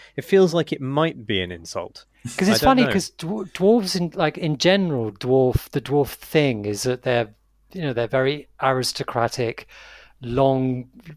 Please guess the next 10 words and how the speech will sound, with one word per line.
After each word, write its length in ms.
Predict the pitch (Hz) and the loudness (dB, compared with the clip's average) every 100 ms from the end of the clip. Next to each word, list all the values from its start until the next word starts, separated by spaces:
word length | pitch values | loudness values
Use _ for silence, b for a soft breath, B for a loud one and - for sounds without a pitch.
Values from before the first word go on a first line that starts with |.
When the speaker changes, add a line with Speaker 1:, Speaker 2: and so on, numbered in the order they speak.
| _ - | _ -2
Speaker 2:
families, 760 | 135 127 123 123 123 120 113 | 0 0 0 0 0 -2 -4
kind 220 | - 123 | -4 -2
of 200 | 120 - - | -2 -6 -8
lots 300 | - 135 - | -4 -4 -2
of 120 | 131 - | -4 0
honor 320 | 147 135 131 | 2 2 0
going 320 | 127 123 120 | -2 -4 -4
on 160 | 117 113 | -6 -6
in 140 | 110 | -8
them. 300 | 110 110 107 | -8 -10 -12